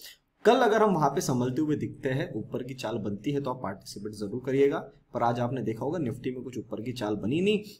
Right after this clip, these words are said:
और Bank Nifty में देखिए तो खुल तो ऊपर गए थे, पर हम overall हमने नीचे के नीचे में ही काम किया है।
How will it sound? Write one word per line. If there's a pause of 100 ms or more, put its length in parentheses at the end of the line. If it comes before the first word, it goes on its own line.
(100)
और
Bank
Nifty
में
देखिए
तो
खुल
तो
ऊपर
गए
थे,
पर
हम (220)
overall
हमने
नीचे
के
नीचे
में
ही
काम
किया
है।